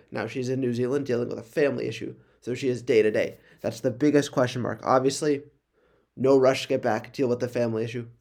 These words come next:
First things first, family's first. But the issue is, that leaves Bella basically being the first scoring option. I'm not a fan of that. She can, she has the ability to score. She put up twenty points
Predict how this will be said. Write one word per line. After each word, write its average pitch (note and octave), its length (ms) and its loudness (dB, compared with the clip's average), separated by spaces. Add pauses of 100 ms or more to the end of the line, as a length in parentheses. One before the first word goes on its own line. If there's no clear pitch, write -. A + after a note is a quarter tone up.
First B2+ 240 0
things B2+ 160 -4
first, A#2 260 -6
family's A2 380 -6
first. E3+ 380 0 (180)
But - 320 0
the D3+ 100 2
issue D#3+ 300 0
is, E3 320 0
that C#3+ 180 4
leaves D3 240 2
Bella D3+ 520 2 (760)
basically G3+ 500 8
being E3+ 400 2
the C3 220 -2
first D#3 440 -4
scoring C#3+ 460 2
option. - 300 -8
I'm D#3 160 -2
not D3+ 160 2
a C#3+ 40 0
fan D3+ 220 -2
of B2 80 0
that. - 260 -6
She G3 140 -2
can, G3 200 2
she - 160 -2
has G3 280 0
the G3 80 2
ability E3+ 280 0
to C#3 100 -6
score. A#2+ 560 -4
She - 120 -8
put E3 140 -2
up D#3+ 100 -6
twenty E3 260 0
points D3 400 0